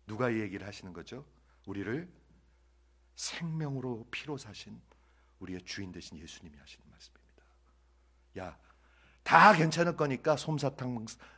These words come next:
사랑 믿고 살아라." 이렇게 얘기하지 않습니다, 여러분. 절대로 그렇게 얘기하지 않습니다. 그렇죠?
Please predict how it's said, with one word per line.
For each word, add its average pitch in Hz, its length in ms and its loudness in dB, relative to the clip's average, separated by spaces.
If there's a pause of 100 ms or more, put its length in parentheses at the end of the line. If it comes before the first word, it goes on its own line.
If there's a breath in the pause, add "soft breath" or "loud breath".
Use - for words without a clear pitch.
(140 loud breath)
사랑 110 340 -6
믿고 87 260 -8
살아라." 92 520 -14
이렇게 92 260 -10
얘기하지 85 340 -8
않습니다, - 560 -14
여러분. - 300 -20 (1600)
절대로 104 420 -6
그렇게 98 260 -10
얘기하지 90 300 -14
않습니다. - 480 -18 (400)
그렇죠? - 380 -12